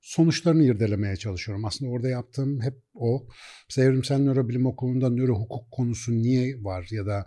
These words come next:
mesela ben hukukçu değilim, niye böyle bir konuya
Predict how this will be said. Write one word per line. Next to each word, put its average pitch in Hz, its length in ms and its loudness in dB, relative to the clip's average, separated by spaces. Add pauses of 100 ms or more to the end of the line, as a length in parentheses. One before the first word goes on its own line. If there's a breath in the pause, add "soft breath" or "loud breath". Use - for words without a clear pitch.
mesela 131 280 -4
ben 107 100 0
hukukçu 107 460 -4
değilim, 104 460 0
niye 131 320 4
böyle 131 260 6
bir 110 100 -6
konuya 104 580 -2